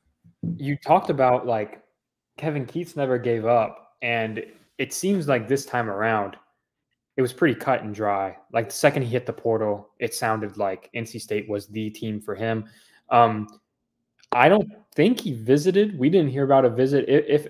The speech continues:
if a visit happened, I think he, he just made the call. I think he just made the call to, to commit. I mean, he-, he's familiar with the school, familiar with campus. So, um, that was, um,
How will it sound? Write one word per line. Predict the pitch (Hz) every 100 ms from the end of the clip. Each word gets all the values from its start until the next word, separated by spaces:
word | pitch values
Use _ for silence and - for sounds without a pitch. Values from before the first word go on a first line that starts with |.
| -
if | 139 175
a |
visit | 165 180 202 - -
happened, | 147 185 196 220
I | 143 120
think | 131 147
he, | 131 127 131
he | 147 156
just | -
made | 127 139
the | 127
call. | 139 151 110 - _ -
I | 123
think | 135
he | 147
just | 156 135
made | 139 139
the | 131
call | 131 135 135 143 - _ _ -
to, | 135 - -
to | 123
commit. | - 120 131 175
I | 117
mean, | 110 113 113 117
he-, |
he's | 135 131 123
familiar | - 120 131 156 160 151 147
with | 143 147
the | 131
school, | - 143 175
familiar | - 113 127 143 143
with | 139 143
campus. | 139 151 143 113 -
So, | - 107 110 107
um, | 110 113 107 _ _ _ _ _ -
that | 135
was, | 135 123 117
um, | 113 104 101 98